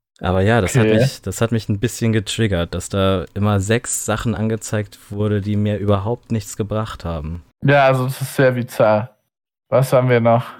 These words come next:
Speaker 1: Ich denke mal, wir sind jetzt mit dem, mit dem allgemeinen Geplänkere durch, mit dem, was wir sonst auch immer gemacht haben.
Speaker 2: Ja, dann, also, hier, wir machen langsam einen Einschlag wieder.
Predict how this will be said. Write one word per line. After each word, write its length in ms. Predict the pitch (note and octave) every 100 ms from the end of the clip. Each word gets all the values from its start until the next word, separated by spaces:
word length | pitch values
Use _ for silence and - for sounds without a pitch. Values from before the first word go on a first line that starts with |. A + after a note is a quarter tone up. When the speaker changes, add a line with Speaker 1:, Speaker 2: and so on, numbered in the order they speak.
| - _ _
Speaker 1:
Ich 160 | G2+ -
denke 220 | G2+ G2+
mal, 180 | F#2+ F#2+
wir 80 | F#2
sind 140 | F#2+
jetzt 240 | F#2+ F#2+ -
mit 140 | F2
dem, 340 | F#2 F2+ F2+ F2
mit 120 | F2
dem 100 | F2
allgemeinen 560 | F2+ F2+ F2+ F2 F2+ F2+
Geplänkere 600 | F2 - F2+ E2+ F2+ E2
durch, 440 | F#2 F#2+ A#2 - _ _ -
mit 180 | E2
dem, 160 | E2+ E2+
was 200 | F2 -
wir 80 | E2+
sonst 320 | E2 E2+ -
auch 180 | F#2 -
immer 220 | G2 F#2+
gemacht 380 | F#2+ G2 - -
haben. 320 | G2+ A#2+ C#3+ _ _ _ _
Speaker 2:
Ja, 140 | G#2 A#2
dann, 280 | D3 C#3
also, 540 | - B2 C3 B2+ G#2 - -
hier, 420 | D3 D#3+ D3 B2+
wir 120 | C3
machen 260 | C3+ D#3+ C3
langsam 380 | C3+ C#3 C3+ B2
einen 80 |
Einschlag 460 | A#2+ D3+ - C#3+ C#3
wieder. 340 | C#3+ C#3 C3